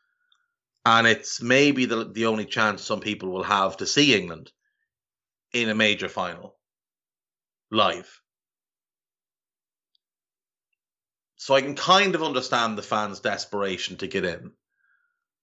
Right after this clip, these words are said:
But at the same time, you, you have to show a little bit more respect. You have to be a little bit more humane towards the people trying to do a job. It's, it's a difficult one.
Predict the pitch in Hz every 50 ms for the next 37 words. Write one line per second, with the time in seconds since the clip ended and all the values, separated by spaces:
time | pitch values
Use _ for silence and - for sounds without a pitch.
0 | _ _ _ _ _ _ _ _ _ _ _ _ _ _ _ _ _ _ _ _
1 | _ _ _ _ _ _ _ _ _ _ _ _ _ _ - 127 123 110 - 110
2 | - - 139 135 135 127 120 113 104 101 92 87 82 80 - _ _ _ _ _
3 | _ - - 110 104 107 110 110 _ _ _ _ _ _ _ _ _ _ _ -
4 | - - 101 110 117 110 - - - - - 98 92 90 85 80 - - - 95
5 | 98 95 - - 87 92 78 - 95 92 90 87 82 80 - - - - 90 90
6 | 87 - - 92 87 98 98 98 - - 87 90 95 90 90 92 95 - - 95
7 | 90 92 95 92 92 87 82 - - - - - - - _ - - - 110 113
8 | 107 107 107 107 104 101 95 90 85 80 - _ _ _ _ _ _ - - 120
9 | 113 110 107 107 - 104 - 113 110 101 - 98 92 - 107 104 101 95 92 85
10 | 98 92 92 85 - 104 98 92 90 82 - - _ _ _ _ _ _ _ _
11 | _ _ _ _ _ _ _ _ _ _ _ _ _ _ _ _ _ _ _ _
12 | _ _ _ _ _ _ _ _ _ _ _ _ _ _ _ _ _ _ _ _
13 | _ _ _ _ _ _ _ _ _ _ _ _ - 131 131 131 - - - 135
14 | 131 - 143 135 151 135 - - - - - 95 85 80 -